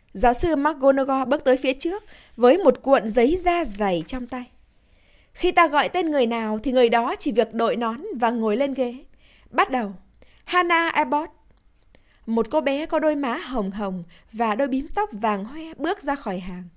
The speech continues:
đội nón vào và ngồi xuống ghế. Chiếc nón che sụp cả mắt cô bé. Yên lặng trong giây lát, cái nón hô lên:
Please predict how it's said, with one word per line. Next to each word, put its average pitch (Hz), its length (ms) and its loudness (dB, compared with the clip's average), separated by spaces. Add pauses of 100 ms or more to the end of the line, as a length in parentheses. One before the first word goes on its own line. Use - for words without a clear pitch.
(320)
đội 233 200 4
nón 254 220 -2
vào 214 420 -2
và 190 120 -2
ngồi 180 300 -6
xuống 220 200 -6
ghế. 220 200 -8 (460)
Chiếc 320 180 -4
nón 269 320 0
che 349 200 0
sụp - 300 -4
cả 175 100 -2
mắt 294 240 -6
cô 262 120 -2
bé. 233 240 -8 (480)
Yên 294 200 0
lặng 196 260 -4 (120)
trong 247 200 -6
giây 240 220 -2
lát, 262 180 -12 (420)
cái 302 120 4
nón 277 260 -2 (160)
hô 285 260 2
lên: 240 200 -4